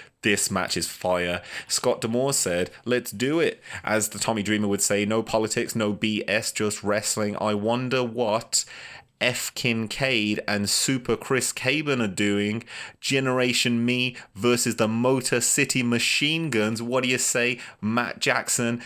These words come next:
Nick Jackson? Are you ready to cross the line? This is Impact.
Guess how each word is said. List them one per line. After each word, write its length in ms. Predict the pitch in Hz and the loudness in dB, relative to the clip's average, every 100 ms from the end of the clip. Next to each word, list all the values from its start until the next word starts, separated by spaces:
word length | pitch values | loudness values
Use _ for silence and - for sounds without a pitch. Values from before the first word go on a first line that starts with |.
| - | -4
Nick 280 | 123 135 - | -2 -2 0
Jackson? 560 | 135 127 - 139 143 139 - | -2 0 -2 -2 -4 -6 -2
Are 220 | 127 170 | 2 2
you 180 | 170 165 | 2 2
ready 300 | 170 175 175 | 4 4 2
to 140 | 180 | -4
cross 460 | - - 190 196 - | -4 -2 0 0 0
the 120 | 214 | 0
line? 560 | 214 214 233 247 247 240 - | 2 2 2 0 -4 -8 -12
This 400 | 113 190 240 - | -4 0 0 2
is 160 | 240 220 | 0 0
Impact. 680 | 277 294 339 320 - - | -2 0 2 2 -2 -10